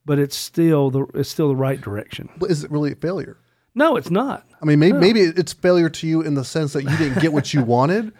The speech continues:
Speaker 1: <laughs>
Speaker 2: But if you come out of that situation
Speaker 1: See, that
Speaker 2: better than before.
Speaker 1: Back to the Kid Rock thing. I don't care. And it goes back
Speaker 2: True.
Speaker 1: to a conversation. You, you made a smart aleck comment to me one night.
Speaker 2: Okay.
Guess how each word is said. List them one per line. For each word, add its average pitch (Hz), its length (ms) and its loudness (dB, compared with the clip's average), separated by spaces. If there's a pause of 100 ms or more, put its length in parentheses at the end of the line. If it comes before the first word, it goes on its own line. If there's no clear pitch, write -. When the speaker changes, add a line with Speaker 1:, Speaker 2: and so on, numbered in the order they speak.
(120)
Speaker 1:
<laughs> - 260 -8
Speaker 2:
But 185 220 4
if 160 140 2
you 202 180 0
come 170 240 -2
out 170 300 2
of 147 120 -2
that 151 300 2
situation 147 960 -4
Speaker 1:
See, 110 120 -10 (280)
that - 100 -8
Speaker 2:
better 151 280 4
than 143 160 2
before. 147 400 -2
Speaker 1:
Back 160 360 -10
to 190 80 -6
the 175 140 -6
Kid 165 300 -6
Rock 170 260 -8
thing. 117 300 -8 (480)
I 180 140 -2
don't 185 280 2
care. 170 640 -2 (320)
And 175 160 4
it 185 60 2
goes 196 260 2
back 180 220 0
Speaker 2:
True. 170 100 0
Speaker 1:
to 180 60 4
a 156 80 2
conversation. 170 880 -2
You, 165 500 2
you 180 200 0
made 185 200 0
a 147 60 0
smart 160 380 0
aleck 180 240 2
comment 139 400 0
to 123 80 -4
me 127 140 2
one 117 200 -4
night. 110 320 -8 (100)
Speaker 2:
Okay. 127 220 -4